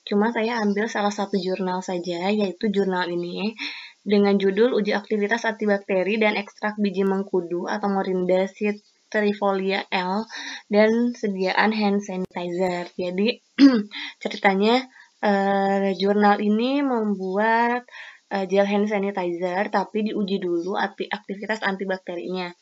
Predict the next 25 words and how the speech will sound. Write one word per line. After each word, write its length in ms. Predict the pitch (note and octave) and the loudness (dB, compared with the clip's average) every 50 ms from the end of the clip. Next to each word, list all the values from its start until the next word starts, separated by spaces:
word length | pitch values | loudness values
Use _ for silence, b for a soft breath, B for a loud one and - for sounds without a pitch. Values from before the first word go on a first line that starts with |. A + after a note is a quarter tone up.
| b b b _ _ | b b b _ _
Dari 240 | - F#3+ F#3+ F#3+ - | -6 -4 -4 -2 -2
apa 320 | - G3+ A3 - - A#3+ A3+ | -2 -4 -2 -2 -2 -2 0
dibuatnya? 560 | G#3+ G#3 F3 F3 F#3 F#3+ F#3 - G#3 G#3 G3 | 0 -2 -2 -2 -4 -4 -2 -2 -2 -2 -2
Dari 300 | F3 F3 E3+ G3 G#3+ G3 | -2 -4 -4 -4 -4 -6
ekstrak 400 | G3+ - - - - A3 G#3+ G#3 | -8 -10 -12 -10 -10 -8 -4 -4
biji 260 | F#3 F#3 - F#3 F#3+ | -4 -2 -2 -2 -2
mengkudu. 640 | F#3+ F#3 F3 E3+ - F3 F3 E3+ F3 E3+ E3 F3 - _ _ _ _ _ _ _ _ _ _ _ _ _ _ _ B B B B B B B _ - | -2 -4 -4 -6 -8 -8 -6 -6 -6 -6 -8 -10 -14 _ _ _ _ _ _ _ _ _ _ _ _ _ _ _ B B B B B B B _ -2
Nah, 240 | A3 G#3 G3 G3 G3 | 0 0 0 0 -4
kita 240 | - G#3 G#3+ G#3+ | -4 -2 -2 -2
telaah 320 | G#3+ - G#3+ G#3 A3 A3 G3+ G3+ | -2 -2 -2 -2 -2 -4 -2 -2
dulu 560 | G3 F#3+ F3+ F3+ F#3+ G3 A3 A#3+ C4 C#4+ D#4+ E4 - - _ _ _ _ _ _ _ - | -2 -2 0 0 2 4 4 6 6 4 2 0 -4 -10 _ _ _ _ _ _ _ -10
di 80 | G3 G#3 | -10 -8
sini. 400 | G#3 G#3 G3+ G#3 G#3+ A3+ A#3+ B3 | -4 -2 -2 0 0 2 2 0
Nah, 160 | A#3 G3+ F#3+ | 0 -2 -2
karena 400 | G3 G3+ G3+ G#3 G#3+ A3 A#3+ C4 C4 | -2 -2 -2 0 0 0 -2 -2 -2
di 540 | A#3 A3 A#3 A#3 A3+ A3 G#3+ G#3+ G#3+ G#3+ G3 F#3 | -4 -6 -6 -6 -6 -4 -4 -4 -4 -4 -4 -2
jurnal 400 | G3 G#3 G#3 G3+ G#3 G3+ G3+ G3+ | -2 -2 0 2 0 0 0 0
ini 160 | G3+ G#3 G#3 | 0 0 0
sudah 320 | G#3 G#3 G#3+ G3+ F#3 F#3 F#3+ | -2 -2 -4 -2 -2 -2 -2
cukup 400 | F#3+ - G3+ - G#3+ G#3 G#3 - | -4 -6 -6 -6 -6 -6 -4 -8
lengkap, 400 | F3+ F3 E3+ - G3 G#3 G#3 G#3+ | -8 -8 -6 -4 -4 -4 -2 -2
abstrak, 640 | F#3+ F3 E3+ - - - - - F#3+ F#3+ G3 G3+ G3+ B B B B _ - | -4 -4 -4 -8 -8 -8 -6 -4 -2 -2 -4 -4 -8 B B B B _ 0
imradnya 480 | G#3+ G#3+ G3+ G3+ F#3+ F3+ F3 G3 G3+ | 2 4 4 4 2 2 0 -2 -2
sudah 240 | G#3 G#3 G3+ G3 F#3 | -2 -2 -2 -4 -2
cukup 240 | - G3 F#3 - _ | -2 -6 -6 -8 _